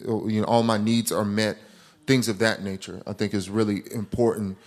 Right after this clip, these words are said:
um, because we, we can have a tendency, just because of the first Adam and our relationship to him, that we can be bent that way where we start to really put our trust in the money.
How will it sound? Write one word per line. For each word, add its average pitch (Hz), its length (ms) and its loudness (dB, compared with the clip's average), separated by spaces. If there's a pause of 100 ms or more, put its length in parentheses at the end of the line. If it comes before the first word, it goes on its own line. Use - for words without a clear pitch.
(220)
um, 101 140 -2
because 107 280 0
we, 110 300 2
we 120 160 -2
can 127 220 0
have 117 200 6
a 107 60 6
tendency, 113 720 2
just 113 260 -4
because 113 320 0
of 101 160 2
the 107 60 0
first 113 360 4
Adam 113 400 4 (380)
and 107 120 2
our 110 160 8
relationship 110 640 4
to 139 160 4
him, 104 300 4 (360)
that 101 180 4
we 123 160 4
can 120 160 0
be 107 140 0
bent 123 380 6
that 113 220 4
way 107 460 4 (380)
where 104 160 2
we 110 160 0
start 113 420 0
to 101 380 -2
really 117 260 4
put 117 240 0
our 101 140 2
trust 120 400 0
in 110 100 2
the 104 80 2
money. 110 460 2